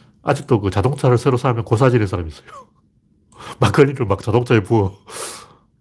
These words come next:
뭐, 그럴 수도 있죠. 뭐, 그냥 재미로 할 수 있어요. 재미로, 어, 막걸리 한 잔 사놓고 기분 낼 수도 있지. 그거 하지 말라는 건 아니고. 일반인들은 그렇게 해도 되는데, 목사가 만약 아침에는, 어, 절에 가고, 저녁에는 교회 가고, 이러면 안 되죠.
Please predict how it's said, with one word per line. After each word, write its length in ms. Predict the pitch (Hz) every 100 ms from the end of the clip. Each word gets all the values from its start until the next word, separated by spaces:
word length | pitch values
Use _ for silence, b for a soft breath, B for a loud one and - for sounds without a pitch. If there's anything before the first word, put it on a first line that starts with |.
| _ _ _ _ _ _ _ _ _ _
뭐, 120 | 127
그럴 140 | - 160
수도 180 | -
있죠. 240 | 180 - 120
뭐, 120 | 90
그냥 240 | - 110 110
재미로 340 | - 110 202
할 120 | 135
수 140 | 165 196
있어요. 560 | - 117 95 101 101 104
재미로, 400 | 101 113 127 98 B B B
어, 220 | 113 95 92
막걸리 480 | 101 143 123 101 -
한 120 | 120
잔 160 | 117 101
사놓고 340 | - 120 117
기분 240 | - 120
낼 100 | 113
수도 160 | 120 123
있지. 260 | 123 - 95
그거 140 | 85
하지 140 | 98 123
말라는 260 | 165 147
건 120 | 135
아니고. 520 | 180 98 78 117 101 - B B B B B B B B B
일반인들은 440 | 131 143 196 160 127
그렇게 220 | 117 147
해도 100 | 123
되는데, 340 | 101 87 123 113
목사가 440 | 113 - 170 160
만약 360 | 107 104 110 - B B
아침에는, 640 | 110 - 151 139 120 113 92 b b b b 202
어, 240 | 139 101 95 _
절에 200 | - 127
가고, 260 | 110 101 92
저녁에는 480 | - 101 123 127 104
교회 180 | 104 110
가고, 160 | 104 98
이러면 200 | 156 165
안 120 | 196 101
되죠. 300 | 90 95